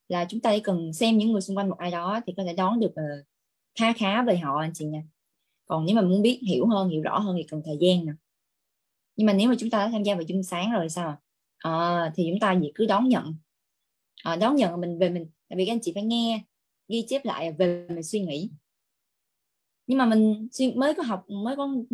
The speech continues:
tham gia một ngày thì đừng có vội phán xét gì nha anh chị nha. Tại vì mình phải so về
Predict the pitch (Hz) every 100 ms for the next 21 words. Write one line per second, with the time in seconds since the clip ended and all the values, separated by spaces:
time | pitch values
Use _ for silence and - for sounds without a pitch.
0 | 240 226 226 220 - 196 190 185 180 226
1 | 190 - 220 233 240 - 190 180 196 190
2 | 160 165 175 _ _ _ _ _ _ _
3 | _ _ _ _ _ _ _ _ _ -
4 | 190 185 196 214 214